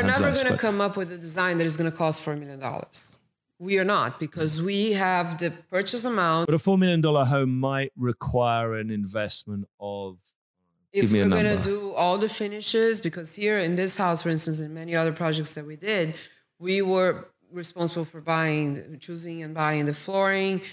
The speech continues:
Speaker 2: the, uh, appliances, kitchen cabinets, bathroom vanities, lighting, architectural lighting, all the millwork that you're gonna see in this house, um,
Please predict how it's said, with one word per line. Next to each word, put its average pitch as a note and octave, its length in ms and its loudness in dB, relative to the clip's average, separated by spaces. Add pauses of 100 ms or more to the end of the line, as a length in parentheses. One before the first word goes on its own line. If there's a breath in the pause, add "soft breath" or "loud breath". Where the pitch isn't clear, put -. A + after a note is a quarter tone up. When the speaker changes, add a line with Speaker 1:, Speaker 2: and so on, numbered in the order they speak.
(260 loud breath)
Speaker 2:
the, D#3 560 2
uh, D3 400 0
appliances, F3 680 0
kitchen D#3 300 -2
cabinets, E3 540 0
bathroom D#3 380 -2
vanities, D#3 840 0
lighting, E3 640 0
architectural D#3+ 560 -2
lighting, D#3 480 2 (320 loud breath)
all F#3+ 180 2
the G3 80 2
millwork F#3 560 2
that D#3+ 80 -8
you're D#3 160 -10
gonna D#3 160 -2
see D#3+ 240 0
in D#3+ 60 0
this D#3+ 180 -4
house, D3+ 480 2 (460 loud breath)
um, D3+ 720 0